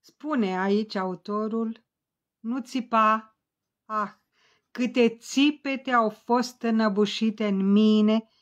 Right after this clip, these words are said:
ca niște trăsnete într-o fântână."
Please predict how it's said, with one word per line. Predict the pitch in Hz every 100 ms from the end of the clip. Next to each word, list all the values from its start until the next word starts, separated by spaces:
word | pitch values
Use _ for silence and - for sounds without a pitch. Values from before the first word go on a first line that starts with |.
| _ _ _
ca | 208
niște | 202 202 196 - 190 -
trăsnete | _ 165 190 208 208 202 196 190 196
într-o | 190 - 185
fântână." | - 185 170 190 185 180 190